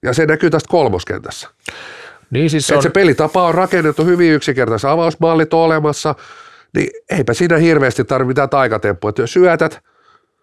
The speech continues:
Speaker 1: liikut, seuraava, seuraava pelaaja on sijoittunut niin, että pystytään jatkaa peliä. Ja se kolmoskenttä on siitä täydellinen esimerkki. Ja, ö, sanotaan näin, että T P S kolmonen,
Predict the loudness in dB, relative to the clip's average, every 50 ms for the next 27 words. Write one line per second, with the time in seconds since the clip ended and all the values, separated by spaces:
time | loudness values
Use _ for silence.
0 | _ _ _ _ _ _ _ _ 0 2 4 4 4 2 0 0 -2 -6 -16 _
1 | _ _ _ _ _ _ _ _ _ _ _ _ _ _ _ _ _ _ _ _
2 | _ _ _ -6 -2 2 2 4 4 2 2 2 0 -2 -4 -6 -4 0 2 2
3 | 4 2 2 0 0 0 2 2 2 2 2 2 2 2 0 -2 -4 -10 -20 -20
4 | -18 -6 -6 -4 0 2 2 2 2 0 0 0 0 0 0 0 0 0 0 -2
5 | -2 -2 -2 -2 0 0 2 2 0 0 -2 -4 -6 -4 -2 -2 0 0 0 -2
6 | -4 -6 -10 _ _ _ -20 _ _ -6 -6 -6 -2 0 2 2 2 2 0 -2
7 | -2 -2 -2 -2 -2 -2 0 2 2 0 2 2 0 0 2 2 0 0 -2 -2
8 | -2 -2 -2 -2 -2 -2 -2 -4 -4 -6 -4 -2 -2 -2 -2 -4 -10 -18 -20 -20
9 | -20 -20 -20 _ _ _ _ -10 -4 -2 0 0 0 0 -2 -4 -6 -12 -18 -18
10 | -16 -14 -12 -12 -12 -14 -16 _ _ _ _ _ -10 -6 -2 -2 0 0 0 0
11 | 0 2 0 0 0 0 0 0 2 0 0 0 0 0 -2 -4 -4 -2 0 0
12 | 0 0 0 0 0 -2 -2 -4